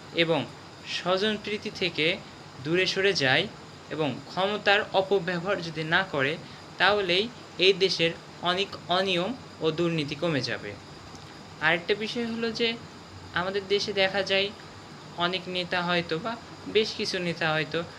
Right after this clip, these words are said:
রাজনীতিকে ব্যবহার করে অবৈধ কোনো ব্যবসায় জড়িয়ে পড়ে, যেটা আমাদের দেশের জন্য এবং আমাদের সমাজের জন্য ভয়াবহ অবস্থা সৃষ্টি করে। সর্বোপরি রাজনীতিবিদদের প্রতি অনুরোধ, আপনারা দেশের জন্য কাজ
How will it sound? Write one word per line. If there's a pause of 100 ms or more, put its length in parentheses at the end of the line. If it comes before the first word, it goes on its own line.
(320)
রাজনীতিকে (120)
ব্যবহার
করে (540)
অবৈধ (160)
কোনো (600)
ব্যবসায়
জড়িয়ে
পড়ে, (340)
যেটা
আমাদের (100)
দেশের
জন্য (560)
এবং (500)
আমাদের (100)
সমাজের
জন্য (560)
ভয়াবহ (220)
অবস্থা (100)
সৃষ্টি
করে। (500)
সর্বোপরি (1040)
রাজনীতিবিদদের
প্রতি
অনুরোধ, (360)
আপনারা (100)
দেশের
জন্য (140)
কাজ